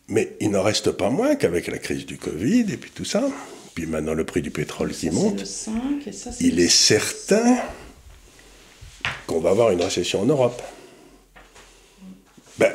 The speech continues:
Speaker 1: parce que le prix du pétrole qui passe de, allez, quarante, cinquante à cent, cent vingt, c'est une forte augmentation des impôts.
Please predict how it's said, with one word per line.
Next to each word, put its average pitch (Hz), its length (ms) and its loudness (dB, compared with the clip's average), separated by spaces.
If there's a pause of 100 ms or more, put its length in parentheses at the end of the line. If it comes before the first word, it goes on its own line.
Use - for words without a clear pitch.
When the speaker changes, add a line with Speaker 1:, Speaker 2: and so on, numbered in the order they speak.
(100)
Speaker 1:
parce 117 220 0
que - 100 4
le 110 220 4
prix 120 180 2
du 113 140 2
pétrole 107 480 4
qui 98 100 -2 (140)
passe 101 380 4
de, 73 420 0 (420)
allez, 71 480 -2
quarante, 76 380 -2
cinquante 78 640 0
à 71 120 -4
cent, 76 320 2
cent 73 220 2
vingt, 139 260 4 (540)
c'est - 220 -4
une - 140 -4
forte - 260 0
augmentation 82 500 -4
des 78 220 -6
impôts. 90 360 -2